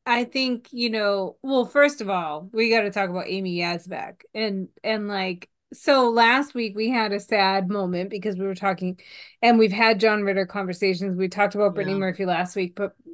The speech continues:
Speaker 1: but Amy Yasbeck,
Speaker 2: Yeah.
Speaker 1: dude,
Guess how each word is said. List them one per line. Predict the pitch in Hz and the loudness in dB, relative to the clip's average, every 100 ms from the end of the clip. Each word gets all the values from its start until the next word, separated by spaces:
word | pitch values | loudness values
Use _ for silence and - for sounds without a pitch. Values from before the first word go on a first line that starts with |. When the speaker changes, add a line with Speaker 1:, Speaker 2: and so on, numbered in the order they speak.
| 196 | -2
Speaker 1:
but | 240 220 | 0 2
Amy | 277 370 440 392 | 4 4 6 4
Yasbeck, | 359 381 339 240 - - - _ _ | 2 0 2 0 0 -8 -20 _ _
Speaker 2:
Yeah. | 453 480 440 381 | 6 8 10 8
Speaker 1:
dude, | 381 | 4